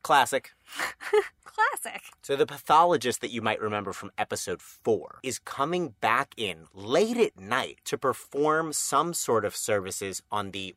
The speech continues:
Speaker 1: recently deceased railway policeman who was killed by the chemical agents in the previous scene.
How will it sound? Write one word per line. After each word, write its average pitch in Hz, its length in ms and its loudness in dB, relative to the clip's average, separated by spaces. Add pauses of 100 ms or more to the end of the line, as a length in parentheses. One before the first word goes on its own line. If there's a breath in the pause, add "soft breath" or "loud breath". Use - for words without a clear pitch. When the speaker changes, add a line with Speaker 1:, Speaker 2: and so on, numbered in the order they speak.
Speaker 1:
recently 117 600 -6
deceased 101 760 -6
railway 95 880 -2
policeman 92 760 -14
who 107 80 -14
was 110 260 -6
killed 120 400 -4
by 113 140 2
the 101 100 -4
chemical 95 520 -8
agents 90 400 -12
in 101 60 -12
the 101 60 -6
previous 82 520 -14
scene. 82 380 -10